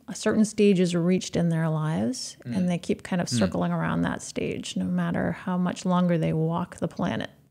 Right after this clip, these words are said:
Speaker 1: They just kind of hang out in that stage indefinitely. And I think that that, for me, is always the hardest thing to understand, because I'm like you. I think that we're all kind of continually in evolution.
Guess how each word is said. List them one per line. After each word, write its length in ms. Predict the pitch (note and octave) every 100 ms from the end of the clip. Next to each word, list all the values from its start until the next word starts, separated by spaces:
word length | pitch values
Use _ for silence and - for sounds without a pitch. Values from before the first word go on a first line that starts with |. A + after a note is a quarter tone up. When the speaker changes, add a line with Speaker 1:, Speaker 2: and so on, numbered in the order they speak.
| _
Speaker 1:
They 120 | C#3+
just 200 | F3+ F3+ -
kind 160 | A3+
of 120 | F#3+
hang 300 | - - G3
out 160 | F#3+ F#3
in 120 | F3+
that 200 | E3+ -
stage 640 | - - F#3 A2+ G3+ - - -
indefinitely. 760 | F#3+ E3+ F3 - - - G3+ - _ _ _ _ _ _
And 80 | -
I 80 | F3
think 280 | - F3
that 160 | F3 E3+
that, 360 | F3 E3 D#3+ - _ _ _ _ _
for 120 | -
me, 480 | F3+ F#3+ F3+ E3+ -
is 180 | - F3+
always 380 | E3+ E3+ - -
the 80 | -
hardest 420 | F3 F3+ F3 -
thing 280 | G3 - G3
to 380 | - - - - - - - - _ _ -
understand, 720 | F3+ - - - - B3+ - - _
because 240 | F#3 F#3
I'm 200 | E3 E3
like 220 | D#3+ - -
you. 280 | C4 - -
I 560 | _ _ _ _ -
think 180 | F#3 F3
that 200 | - -
we're 160 | G3+ F3+
all 220 | F3 F3
kind 220 | F3 F#3
of 160 | F3+ -
continually 580 | F3+ - F3 E3+ F3 F3
in 180 | E3+ -
evolution. 580 | F3+ F3+ F#3 - -